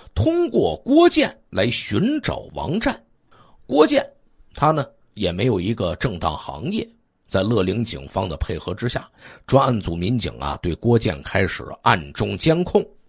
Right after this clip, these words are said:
在监控的两天一夜里边，这郭建也没什么异常举动，民警呢，也没发现王占有联系他的迹象。随后啊，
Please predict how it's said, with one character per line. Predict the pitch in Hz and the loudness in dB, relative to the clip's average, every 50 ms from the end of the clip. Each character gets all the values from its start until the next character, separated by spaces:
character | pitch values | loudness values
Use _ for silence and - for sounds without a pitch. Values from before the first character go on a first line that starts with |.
| _ _ _ _ - - - - - | _ _ _ _ -20 -20 -20 -18 -6
在 | - 151 151 127 | 0 0 2 2
监 | - - - 285 294 311 - | 2 2 4 4 4 2 0
控 | - - 226 190 | -2 -2 0 2
的 | 131 110 | 2 2
两 | 92 85 78 73 67 71 76 | 2 0 -2 -4 -6 -8 -6
天 | - - - 170 160 | -2 0 2 2 2
一 | 113 131 190 220 254 | 0 -2 -2 -2 0
夜 | 262 240 120 | 2 4 4
里 | 95 82 76 73 | 2 0 -4 -2
边， | - 104 113 117 - - - - | 2 4 4 4 2 -2 -10 -8
这 | - - 104 82 | -2 -2 -2 -2
郭 | - - 143 147 143 | 0 2 4 4 4
建 | - 135 98 78 71 | 4 2 0 -2 -4
也 | 67 67 | -8 -10
没 | 69 76 90 160 254 277 | -4 2 4 6 6 6
什 | 220 214 | 6 4
么 | 202 196 | 4 2
异 | 185 156 | 2 2
常 | - - 131 170 190 | 2 2 0 0 -2
举 | - - 76 78 | -2 -4 -8 -6
动， | - 170 170 - _ _ _ _ _ _ - | -6 -6 -6 -6 _ _ _ _ _ _ 0
民 | 120 156 240 320 | 2 4 4 4
警 | 269 151 - - - | 2 -2 -4 -4 -4
呢， | 123 139 - - - - | -2 -2 -2 -4 -8 -4
也 | 113 127 117 92 | 2 4 4 4
没 | 90 92 120 180 269 320 | 4 4 4 4 4 4
发 | - - 277 269 269 | 2 0 0 0 0
现 | 269 - 185 131 101 85 | 0 0 0 0 -2 -2
王 | 78 78 110 170 180 | -4 -4 -4 -2 0
占 | - 160 104 82 73 | 0 0 -2 -2 -4
有 | 69 67 | -10 -10
联 | 67 69 76 73 110 175 247 285 | -10 -6 -2 0 2 2 2 2
系 | - - - | 0 -2 -6
他 | - - 87 | -6 -6 -6
的 | 78 69 | -6 -8
迹 | - - 107 82 65 | -8 -8 -8 -8 -8
象。 | - - - - - _ _ _ _ _ _ _ - | -8 -8 -10 -10 -12 _ _ _ _ _ _ _ -12
随 | - - 165 233 285 | -2 2 2 2 4
后 | - 294 247 - | 4 4 2 2
啊， | 135 - - | 2 -2 -8